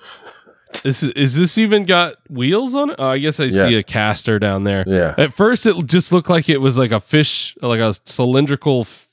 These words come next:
Speaker 1: fish tank that had, like, these bungees on it, like a, like, a baby bouncy little
Speaker 2: Yeah,
Speaker 1: thing.
Speaker 2: that's
Speaker 1: You know those
Speaker 2: basically
Speaker 1: things that,
Speaker 2: what
Speaker 1: like,
Speaker 2: it is.
Speaker 1: babies bounce in?
Speaker 2: <laughs> A little
Speaker 1: Yeah.
Speaker 2: baby bouncer for the goldfish you can take on a walk.
Speaker 1: And just roll it behind you, huh? You just wheel it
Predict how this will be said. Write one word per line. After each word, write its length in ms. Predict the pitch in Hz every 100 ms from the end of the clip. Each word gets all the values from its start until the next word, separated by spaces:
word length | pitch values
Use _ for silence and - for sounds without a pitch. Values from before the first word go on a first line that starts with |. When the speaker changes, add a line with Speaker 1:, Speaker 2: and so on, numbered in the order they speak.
| _ _
Speaker 1:
fish 560 | 147 156 - - - _ _ _ _ _
tank 560 | - 139 156 160 - - - - _ -
that 180 | 120 110
had, 220 | 139 127
like, 160 | 123
these 180 | 117 110
bungees 500 | 98 120 127 135 131
on 120 | 143 139
it, 80 |
like 160 | 117 117
a, 80 | 104
like, 180 | 101 98
a 60 |
baby 600 | 87 107 117 120 120 117
bouncy 840 | 101 104 107 117 - 135 135 135 135 - _ -
little 140 | -
Speaker 2:
Yeah, 120 | 180
Speaker 1:
thing. 100 | 160 151
Speaker 2:
that's 140 | 147
Speaker 1:
You 80 | 156
know 100 | -
those 120 | 135
Speaker 2:
basically 140 | 156
Speaker 1:
things 100 | 131 117
that, 60 |
Speaker 2:
what 140 | 110 113
Speaker 1:
like, 100 | 123
Speaker 2:
it 60 |
is. 80 | 123
Speaker 1:
babies 160 | 127 110
bounce 360 | 117 123 131
in? 80 | 147
Speaker 2:
<laughs> 100 | 143 -
A 40 |
little 240 | 151 143
Speaker 1:
Yeah. 60 | 123
Speaker 2:
baby 300 | 120 120 120
bouncer 460 | 101 95 92 - 98
for 160 | -
the 100 | 107 101
goldfish 600 | - 156 143 - 95 -
you 100 | -
can 140 | 92 107
take 240 | - -
on 100 | 127
a 40 | 147
walk. 460 | 160 196 90 - - - - - - - - - - - _ _ _ _ _ _ _ _ _ _ _ -
Speaker 1:
And 80 | 104
just 160 | 104
roll 280 | 104 110 120
it 60 | 107
behind 360 | 113 120 131 95
you, 120 | 92
huh? 180 | 104 113
You 160 | 104
just 140 | 95 110
wheel 280 | 107 120
it 120 | 127